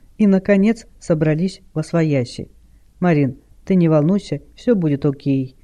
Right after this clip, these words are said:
успокоила её Даша. «Можешь на нас положиться». «Спасибо»,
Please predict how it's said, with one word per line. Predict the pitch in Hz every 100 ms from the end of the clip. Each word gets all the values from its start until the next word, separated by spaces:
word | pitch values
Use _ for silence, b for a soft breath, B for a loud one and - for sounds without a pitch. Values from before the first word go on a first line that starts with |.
| _ _ -
успокоила | 147 - 139 180 175 147
её | 143 147
Даша. | 139 135 127 - - _ - - -
«Можешь | 160 175 156 -
на | 143
нас | 143 135
положиться». | - 156 165 156 135 - 131 - _ - - - _
«Спасибо», | - 208 196 202 170 135